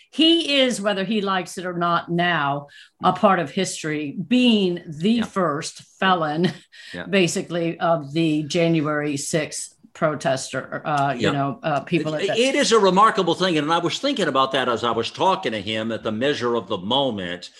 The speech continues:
Speaker 2: And, you know, I kept referring, Kathy, to the symbolic nature of that day. And Kathy, I don't believe that last chapter has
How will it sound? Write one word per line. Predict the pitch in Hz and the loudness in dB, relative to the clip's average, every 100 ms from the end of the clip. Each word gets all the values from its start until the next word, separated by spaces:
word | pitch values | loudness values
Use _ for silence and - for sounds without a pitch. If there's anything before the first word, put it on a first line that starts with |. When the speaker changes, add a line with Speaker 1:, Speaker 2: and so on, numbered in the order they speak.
| - - - | -20 -20 -4
Speaker 2:
And, | 139 127 127 | -2 -2 0
you | |
know, | 135 | 0
I | 131 | 0
kept | 127 160 139 | 0 -4 -2
referring, | 113 - 147 107 98 | -6 -2 -2 0 -4
Kathy, | 92 110 101 113 | -2 -2 -2 -4
to | - | -4
the | 107 | -4
symbolic | 107 127 110 123 117 104 | -4 -4 0 0 0 -2
nature | 117 120 113 101 | -4 -4 -6 -6
of | 95 87 | -6 -2
that | 104 95 92 | -4 -4 -2
day. | 113 113 92 85 82 - - - - | 2 2 0 -2 -8 -14 -20 -20 -8
And | 110 | -6
Kathy, | 107 175 143 151 | -2 -2 -2 -4
I | 170 | -2
don't | 202 196 | -4 -4
believe | 147 147 143 113 92 | -4 -2 -2 -2 -2
that | 117 117 | -2 -2
last | 117 120 - | -2 -2 -4
chapter | - 131 120 101 101 98 | -4 -2 -2 -4 -4 -4
has | 110 98 | -4 -4